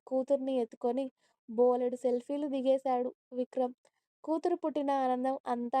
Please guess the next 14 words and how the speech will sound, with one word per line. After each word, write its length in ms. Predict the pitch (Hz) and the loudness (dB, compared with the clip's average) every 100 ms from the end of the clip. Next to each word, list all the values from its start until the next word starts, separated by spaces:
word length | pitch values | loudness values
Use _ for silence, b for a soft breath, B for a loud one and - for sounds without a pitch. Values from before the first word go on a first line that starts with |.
| 262 | 0
ఇంతా 300 | 254 240 269 | 0 -2 0
లేదు 300 | 254 247 247 254 - | 2 0 0 -6 -8
విక్రమ్‌కి. 560 | 247 - 247 240 233 254 b b b - | -8 -2 -2 -2 -4 -8 b b b -2
అసలు 220 | 311 311 | 2 2
అతడి 260 | 302 277 262 | 2 0 0
కాలు 340 | 254 247 254 233 | 0 2 0 0
భూమి 280 | 247 247 254 | 0 0 0
పైన 200 | 285 269 | 0 0
నిలవడమే 560 | 269 254 247 254 254 262 | 0 2 2 0 0 0
లేదు 300 | 262 262 247 - - | 2 2 0 -6 -6
అతడికి. 460 | 254 254 240 - 294 b b b _ | -4 -4 -6 -8 -18 b b b _
కూతురు 340 | - 339 381 349 | -2 0 0 0
పుట్టిన 340 | 311 277 285 277 | -4 -4 -4 0
సంతోషంలో 680 | 254 233 269 277 247 254 | -2 0 0 0 0 0